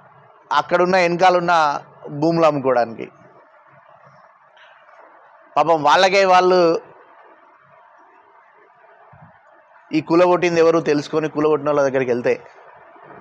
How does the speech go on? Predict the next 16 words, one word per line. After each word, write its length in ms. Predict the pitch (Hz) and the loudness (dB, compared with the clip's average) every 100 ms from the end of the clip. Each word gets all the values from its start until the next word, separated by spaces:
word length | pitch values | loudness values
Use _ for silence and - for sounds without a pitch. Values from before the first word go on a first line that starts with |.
| - - - _ _ _ _ - - _ _ - _ 117 | -20 -20 -20 _ _ _ _ -20 -20 _ _ -20 _ -2
వారిని 300 | 139 156 156 | 0 2 0
అరెస్ట్ 300 | 143 160 156 | 0 0 -2
చే-, 80 | 180 | -2
అరెస్ట్ 300 | 147 151 151 | -2 -2 -2
చేశారు. 360 | 170 170 175 202 - - - - - 131 | -2 0 0 0 -4 -20 -20 -20 -8 0
అరెస్ట్ 280 | 151 180 | 0 2
చేసి 180 | 185 185 | 0 0
రాత్రి 340 | 190 151 165 143 | 2 2 2 2
వరకు 340 | 180 170 147 131 - - - - _ _ - - - - _ _ _ _ | 2 0 -2 -6 -12 -20 -20 -20 _ _ -20 -20 -20 -20 _ _ _ _
వారికి 420 | 127 131 170 185 175 | -8 2 4 4 0
ఉన్న 140 | 185 | 0
అధికారమే-, 760 | 180 170 165 185 185 180 180 165 | 2 2 2 2 4 2 0 -2
అధికారమైన 520 | 131 151 175 170 170 165 | -2 0 2 2 2 0
ఏదైతే 440 | 160 151 165 160 | 0 0 0 2
అధికారం 420 | 156 156 165 160 | 0 2 0 0
ఉన్న, 180 | 151 151 | -2 -4